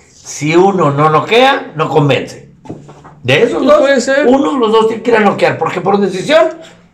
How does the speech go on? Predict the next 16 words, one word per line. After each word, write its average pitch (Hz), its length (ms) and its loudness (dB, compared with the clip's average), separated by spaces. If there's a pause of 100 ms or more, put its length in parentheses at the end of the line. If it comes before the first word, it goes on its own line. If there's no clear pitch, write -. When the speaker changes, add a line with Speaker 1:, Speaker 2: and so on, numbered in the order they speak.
(340)
Speaker 2:
Pues 240 140 2
Speaker 1:
no 220 60 0
Speaker 2:
tú, 220 60 2
Speaker 1:
va 226 60 2
a 220 60 0
pasar. 226 140 2
Speaker 2:
o - 20 2
sea, 247 220 2
realmente 262 560 0
les 208 120 2
voy 190 100 4
a - 20 2
hacer 214 160 0
una 220 100 2
pregunta 180 320 -4
sincera. 185 680 -2